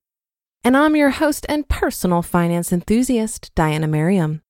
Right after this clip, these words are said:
This is a show where I serenade you with the sweet sounds of personal finance knowledge from some of the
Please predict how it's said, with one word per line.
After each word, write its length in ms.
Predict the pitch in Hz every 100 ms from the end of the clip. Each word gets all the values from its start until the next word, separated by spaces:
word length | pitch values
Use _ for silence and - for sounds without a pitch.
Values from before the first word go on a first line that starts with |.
| _ _ _ _ -
This 200 | 277 -
is 140 | 269
a 60 | 262
show 420 | - 262 254 262
where 160 | 233
I 80 | 202
serenade 760 | 196 - - 226 240 240 240 214
you 160 | 233 240
with 140 | 226
the 80 | 185
sweet 420 | - 247 269 -
sounds 560 | - 240 233 240 240 208
of 140 | 180
personal 400 | - 233 - 240
finance 520 | 233 226 226 226 220
knowledge 400 | 196 185 190 190
from 200 | - 180
some 240 | 175 180 170
of 60 |
the 140 | 156